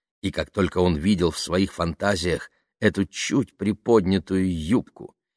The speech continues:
и на миг мелькающий чулок в сборках, у него в глазах темнело, и сердце начинало биться. Он был согласен на чулки в сборках. Ему был смешон весь этот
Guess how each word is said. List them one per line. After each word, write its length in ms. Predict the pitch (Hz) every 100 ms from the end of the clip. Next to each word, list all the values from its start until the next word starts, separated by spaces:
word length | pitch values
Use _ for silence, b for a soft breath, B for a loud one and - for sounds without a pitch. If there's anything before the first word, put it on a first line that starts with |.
| _
и 100 | 107
на 100 | 107
миг 260 | 131 135 -
мелькающий 880 | 95 98 - 127 107 92 - - 90
чулок 500 | - 101 117 110 82
в 60 |
сборках, 1040 | 78 73 80 85 165 170 - - - - _ _ _ _ _ _ _
у 80 | 101
него 260 | 113 123 113
в 60 |
глазах 600 | 92 113 117 101 120 101
темнело, 720 | - 104 101 147 170 147 135 - _ _ _ _
и 100 | 104
сердце 760 | - - 117 110 - 113 95 - _ _ -
начинало 640 | 92 - 104 92 82 85
биться. 380 | 80 76 - - - _ _ _ _ _ _ _ _ _ _
Он 220 | 90 98 95
был 140 | 101
согласен 1000 | - 98 90 85 95 101 95 - 85 85
на 80 | 85
чулки 420 | - 87 - 92
в 60 |
сборках. 680 | 80 73 85 80 - - - _ _ _ _ -
Ему 240 | 104 131
был 160 | 135 131
смешон 800 | - 120 139 - 147 147 139 110
весь 280 | 101 110 -
этот 320 | 98 104 -